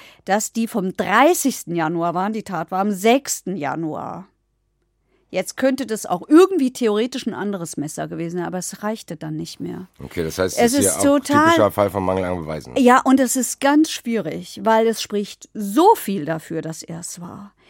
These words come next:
Speaker 1: Es war ein Fahrradfahrer. Man sieht den auf den Überwachungskameras umliegender Firmen, sieht man einmal den Fahrradfahrer in die eine Richtung fahren, einmal in die andere Richtung fahren. Also kommen und wegfahren. Es würde alles passen, wäre da nicht diese Quittung.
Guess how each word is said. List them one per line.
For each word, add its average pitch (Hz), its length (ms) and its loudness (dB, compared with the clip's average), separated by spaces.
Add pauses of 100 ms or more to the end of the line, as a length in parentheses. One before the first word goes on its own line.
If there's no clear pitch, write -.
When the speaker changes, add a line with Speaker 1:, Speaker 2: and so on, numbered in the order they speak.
(140)
Speaker 1:
Es 240 220 2
war 233 120 2
ein 226 140 -2
Fahrradfahrer. 202 800 -2
Man 190 160 -2
sieht 240 280 -10
den 220 140 -8
auf 202 160 -8
den 208 180 -8
Überwachungskameras 202 1080 -4
umliegender 214 580 -2
Firmen, 214 440 -2
sieht 185 220 -14
man 175 140 -6
einmal 170 300 -8
den 165 180 -10
Fahrradfahrer 175 560 -8
in 175 80 -4
die 151 80 -4
eine 277 200 0
Richtung 294 280 -4
fahren, 269 260 -8
einmal 214 300 -8
in 208 80 -8
die 202 80 -12
andere 175 320 -10
Richtung 156 320 -12
fahren. 151 220 -10
Also 160 200 -12
kommen 240 400 -2
und 180 220 -8 (340)
wegfahren. 147 600 -8 (640)
Es - 240 0
würde 277 380 6
alles 330 360 2
passen, 196 640 -6 (260)
wäre 202 320 0
da 180 220 2
nicht 208 220 -8
diese 196 240 -10
Quittung. 160 680 -6